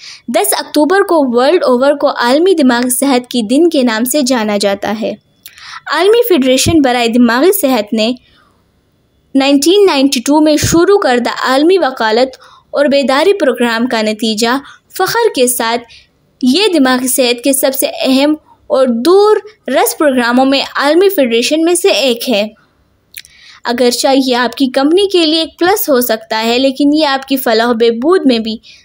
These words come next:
सबसे अहम मदद करता है। ज़्यादातर जहनी अवारिस की असल वजह मालूम नहीं हो सकती, लेकिन तहकीक से ये पता चलता है कि विरासत,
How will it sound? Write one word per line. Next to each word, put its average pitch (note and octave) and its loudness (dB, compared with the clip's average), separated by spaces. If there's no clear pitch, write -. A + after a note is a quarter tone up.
सबसे G4+ -2
अहम C#4+ 0
मदद A3 0
करता G#3+ -4
है। A3 -4
ज़्यादातर E4 0
जहनी C4 2
अवारिस A#3 0
की - -8
असल E4 0
वजह B3 0
मालूम D4+ 2
नहीं C#4+ 4
हो C4 2
सकती, B3 -2
लेकिन D4 0
तहकीक F#4+ 0
से D4 0
ये C4 0
पता A#3 -2
चलता A3 -4
है B3 -2
कि B3+ 0
विरासत, A#3 -2